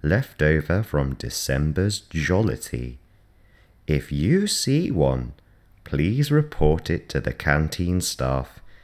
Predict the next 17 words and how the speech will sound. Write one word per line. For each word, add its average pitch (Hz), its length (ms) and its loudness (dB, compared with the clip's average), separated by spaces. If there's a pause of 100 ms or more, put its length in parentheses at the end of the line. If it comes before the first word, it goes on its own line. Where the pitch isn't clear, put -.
(360)
as 69 160 -4
they 80 240 2
should - 340 -2
be 87 140 0
back 76 460 0
in 76 140 0
the 92 100 -2
kitchens 69 640 -4
peeling 64 500 -4
vegetables. 62 1040 -6 (840)
There 71 280 2
will 69 220 2
be 67 220 -2
a 65 60 0
reduced 71 760 -2
canteen 78 580 0
service 71 720 -2